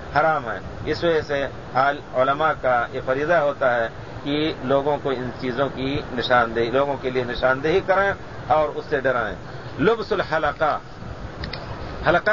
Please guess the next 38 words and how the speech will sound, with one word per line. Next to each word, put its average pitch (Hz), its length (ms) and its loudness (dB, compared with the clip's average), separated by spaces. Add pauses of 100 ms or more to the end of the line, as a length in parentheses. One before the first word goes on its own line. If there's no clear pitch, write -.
کہتے 175 260 -2
ہیں 147 300 0 (880)
چھلا 175 400 2
جس 156 180 -10
کو 147 120 -2
کہہ 139 120 0
لیں 131 180 0
آپ، 139 260 2 (480)
کہ 175 200 4
شرک 214 360 0 (680)
کے 170 120 4 (100)
کاموں 165 340 2
میں 175 180 0
سے 160 140 -2
ایک 151 200 2
کام 156 240 2
یہ 170 260 2
بھی 139 140 -4
ہے، 123 200 0 (120)
شرک 180 340 -2
کی 147 60 -2 (100)
قسموں 170 320 2
میں 160 140 0
سے 139 140 0
ایک 135 140 -2 (100)
شرک 165 220 -2
یہ 180 140 2
بھی 190 180 2
ہے 208 200 0 (500)
کہ 180 220 -2
آدمی 156 640 -2 (760)
شفا 180 500 2
کے 160 120 -4
لیے 135 300 -2 (360)
یا 151 360 4
اور 170 300 2 (160)
دفع 156 200 2 (1500)
بلا 185 260 4